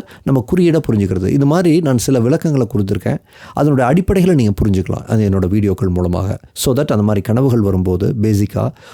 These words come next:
ஓ, இது, இதுதான் நிகழ்ந்தது என்பதை நான் எப்ப-, நன்றாக புரிந்து கொள்ள முடியும் அப்படின்ற ஒரு தெளிவுக்கு வரலாம். இப்போ க-, கடல் பார்க்குறீங்க, இல்ல நீர்நிலைகள் பார்க்குறீங்க, அந்த நீர் சம்பந்தமான கனவுகள் வந்துச்சுன்னா, it is more to do with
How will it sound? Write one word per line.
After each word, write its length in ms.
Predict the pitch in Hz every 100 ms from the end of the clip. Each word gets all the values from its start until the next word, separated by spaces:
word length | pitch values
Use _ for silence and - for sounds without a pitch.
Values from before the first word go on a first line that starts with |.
| -
ஓ, 180 | 131 113
இது, 160 | 104
இதுதான் 640 | 110 - 139 139 170 190 - -
நிகழ்ந்தது 560 | 117 117 135 123 127
என்பதை 340 | 117 104 117 175
நான் 200 | 110 95
எப்ப-, 280 | 92 - -
நன்றாக 400 | 110 104 113 113
புரிந்து 280 | 107 117 107
கொள்ள 180 | 101 95
முடியும் 380 | 92 101 110 92
அப்படின்ற 260 | 98 127
ஒரு 120 | 110 98
தெளிவுக்கு 380 | - 147 110 92
வரலாம். 300 | - - - _ _ _ - -
இப்போ 460 | 151 143 127 123 - - _ _ - _ -
க-, 420 | 151 147 131 127 107
கடல் 300 | 143 143 143
பார்க்குறீங்க, 520 | 117 104 107 104 107
இல்ல 140 | 107 104
நீர்நிலைகள் 540 | 117 147 135 117 107 104
பார்க்குறீங்க, 380 | 98 101 95 104
அந்த 160 | 101
நீர் 220 | 98 147
சம்பந்தமான 520 | 147 139 123 117 113 110
கனவுகள் 340 | 104 107 104
வந்துச்சுன்னா, 300 | 98 113 147
it 120 | 123
is 120 | 95 101
more 120 | 120
to 220 | - 120
do 40 |
with 100 | 113